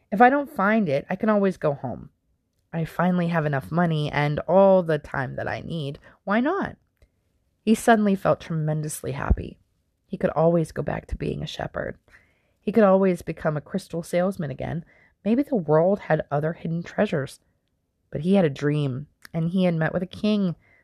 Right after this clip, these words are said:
That doesn't happen to just anyone. He was planning as he left the bar. He had remembered that one of the crystal merchant's suppliers transported his crystal by means of caravans that had crossed the desert. He held the Urim and Thummim in his hand.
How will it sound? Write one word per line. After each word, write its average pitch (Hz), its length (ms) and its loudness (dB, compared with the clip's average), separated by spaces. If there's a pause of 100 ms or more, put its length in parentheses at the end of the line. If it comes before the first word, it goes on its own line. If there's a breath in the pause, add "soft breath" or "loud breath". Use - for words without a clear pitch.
That 185 120 -6
doesn't 208 240 0
happen 160 280 0
to 147 80 -4
just 139 240 -10
anyone. 147 460 -4 (1080)
He - 80 -4
was 170 140 0
planning 175 520 0 (400 loud breath)
as 160 220 2
he 170 80 2
left 151 240 2
the 156 80 -4
bar. 107 420 -2 (360)
He 170 100 -2
had 165 80 4
remembered 175 640 2 (240 loud breath)
that 131 100 -6
one 190 180 2
of 233 60 0
the 247 60 -2
crystal 196 360 -4
merchant's 165 400 -2
suppliers 143 520 -2
transported 220 680 0
his 247 120 0
crystal - 380 -2
by 139 160 -4
means 208 340 0
of 254 100 -4
caravans 143 600 0
that 143 120 -6
had 131 80 -6
crossed 120 320 -8
the 165 60 -4
desert. 175 440 2 (540 loud breath)
He 156 140 -6
held 147 240 0
the 175 80 0
Urim 175 340 2
and 226 160 -2
Thummim 143 320 -2
in 165 80 0
his 220 180 0
hand. 170 440 0